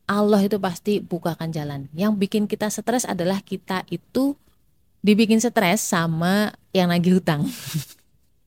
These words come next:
Sampai segitunya, mungkin diancam-ancam dan kawan-kawan. Udah, ucapkanlah hasbiyallah wa ni'mal wakil. Oke,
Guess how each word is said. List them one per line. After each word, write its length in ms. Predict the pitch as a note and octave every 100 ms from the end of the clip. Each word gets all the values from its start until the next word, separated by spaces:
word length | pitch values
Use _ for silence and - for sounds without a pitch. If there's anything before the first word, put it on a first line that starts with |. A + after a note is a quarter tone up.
| _ _ _ - A#3 B3 A#3 F#3+
Sampai 400 | - F#3+ D#3+ E3
segitunya, 480 | E3 E3+ F3+ E3+ D#3
mungkin 240 | E3+ F#3
diancam-ancam 640 | E3 D3 D#3 E3 E3+ F3 F3
dan 160 | D3+
kawan-kawan. 560 | D3 C#3+ C#3+ C#3+ C#3+ C#3+
Udah, 240 | G3 F#3+ - - _
ucapkanlah 720 | F#3+ - F3+ - E3+ F3+ F#3+ - - -
hasbiyallah 480 | E3+ - D#3+ C#3+ C#3+
wa 120 | C#3+ C#3
ni'mal 320 | C#3+ C#3 C3+
wakil. 480 | C3 - C3+ C3 - _ _ _ _
Oke, 320 | - E3+ A3+